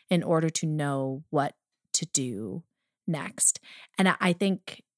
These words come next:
it also, I mean, it, the book ends with her unwittingly, but, but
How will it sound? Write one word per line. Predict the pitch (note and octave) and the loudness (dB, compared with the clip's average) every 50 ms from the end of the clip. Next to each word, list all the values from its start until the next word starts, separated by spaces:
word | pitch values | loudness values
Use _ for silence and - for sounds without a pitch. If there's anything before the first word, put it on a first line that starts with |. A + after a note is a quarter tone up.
| _ - | _ -6
it | A3+ G3 - - | -4 -4 -4 0
also, | - G3+ A3+ B3 A#3 - - F#3 | 2 4 4 6 6 4 4 4
I | E3 E3+ | 4 4
mean, | E3+ E3+ D#3+ D3+ - | 2 2 0 -2 -2
it, | - - E3+ - | -4 -6 -6 -4
the | - E3+ | -4 -2
book | E3 F3 E3 - - - | -2 -2 -2 -4 -2 0
ends | F#3+ F#3 F#3+ F#3 F3+ - - | 2 4 4 4 2 2 0
with | - E3+ E3+ - - - - | -2 -2 -2 -4 -8 -12 -6
her | - E3+ D#3+ D#3 D#3 D#3 D#3 D#3 G3 F#3+ _ _ _ _ _ _ - - | -4 -2 0 0 0 0 -2 -2 -4 -8 _ _ _ _ _ _ 0 2
unwittingly, | C4+ C#4+ C4+ A#3+ A3+ A#3+ A#3+ A3+ F#3 E3+ E3 E3 D#3+ D#3 D#3+ F3 G#3 | 4 6 6 6 6 6 6 6 6 4 4 2 2 2 2 2 2
but, | G3+ - E3+ E3+ E3+ E3 - - _ _ _ _ _ _ _ - | 4 4 6 6 6 4 2 -2 _ _ _ _ _ _ _ -2
but | G3+ F3 E3+ - | 0 0 0 -2